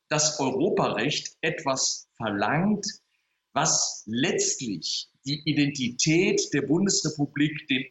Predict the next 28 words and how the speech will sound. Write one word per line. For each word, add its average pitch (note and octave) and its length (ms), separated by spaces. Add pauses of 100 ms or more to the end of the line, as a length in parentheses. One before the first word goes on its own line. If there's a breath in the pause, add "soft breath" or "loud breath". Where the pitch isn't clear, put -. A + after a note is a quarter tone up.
(100)
unveränderlichen E3+ 1080
Kern C#3+ 320
der B2+ 80
Verfassung C3 600
berührt, A2 440 (500 loud breath)
dann D3 500 (120)
kann C#3 200
sich - 240
auch A#2+ 160 (120)
hier C#3 460
die A#2 100
Verfassung A#2+ 760 (520)
durchsetzen. - 800 (480)
Das D#3+ 200
sind B3 380 (140)
Grenzfälle, G3 840 (420)
aber D#3 340
jetzt - 400
ist - 360
aus D#3+ 240
einem D#3 280
solchen, D#3+ 840 (140)
man C#3 240
könnte D#3 200
fast - 200
sagen, C#3+ 240 (120)
theoretischen C3 760
Grenzfall A2+ 840